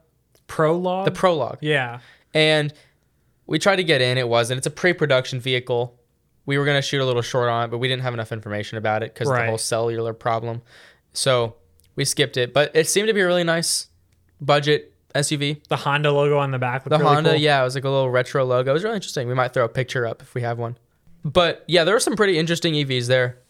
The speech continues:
Speaker 2: Some interesting cars. There were some cool Corvettes and stuff, but
Speaker 1: We're gonna go back, um, sometime, hopefully, and do the E V test track.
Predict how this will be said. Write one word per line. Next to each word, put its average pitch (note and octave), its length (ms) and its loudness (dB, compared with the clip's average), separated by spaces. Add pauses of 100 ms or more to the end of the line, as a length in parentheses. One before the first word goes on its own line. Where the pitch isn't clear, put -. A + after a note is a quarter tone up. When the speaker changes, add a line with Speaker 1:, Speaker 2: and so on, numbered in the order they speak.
(120)
Speaker 2:
Some E3 180 0
interesting D#3 280 -2
cars. A#2+ 360 0
There C3 60 -2
were B2 40 -4
some B2 160 -4
cool B2 160 -2
Corvettes G#2 380 -4
and G#2 100 -10
stuff, G#2 320 -6
but - 260 -4 (380)
Speaker 1:
We're D#3 140 2
gonna F3+ 120 2
go F3 140 2
back, D#3 480 0 (100)
um, C3+ 540 -2 (1160)
sometime, C#3+ 480 -4
hopefully, B2+ 480 -4 (440)
and C#3 200 -4
do C3 240 0
the A#2+ 360 -4 (460)
E D#3 120 -4
V B2+ 120 -2
test B2+ 260 -6
track. - 380 -10